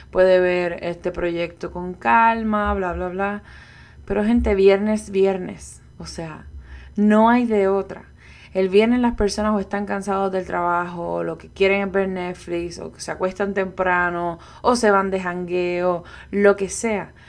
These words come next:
Viernes es viernes. Así que el peor día que usted puede escoger para hacer un lanzamiento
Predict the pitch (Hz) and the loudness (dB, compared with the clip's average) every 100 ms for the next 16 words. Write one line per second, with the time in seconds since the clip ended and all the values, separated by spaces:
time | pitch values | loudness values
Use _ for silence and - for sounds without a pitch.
0 | - - 165 202 208 214 220 214 214 202 | -20 -20 -2 4 4 4 0 -4 -4 -6
1 | 190 - 214 226 202 170 160 - 202 - | -6 -6 -2 -2 -2 -8 -12 -6 -4 0
2 | 240 220 190 - - 233 233 226 220 262 | 0 4 2 0 2 2 2 2 2 2
3 | 277 233 190 196 208 - 185 - 190 - | 2 2 2 0 -10 -12 -8 -6 -6 -2
4 | 214 220 - 233 180 165 - - 165 156 | -2 -2 -2 -4 -4 -10 -14 -12 -10 -8
5 | 180 208 214 214 240 320 370 294 285 | -4 0 0 0 0 0 0 -2 -4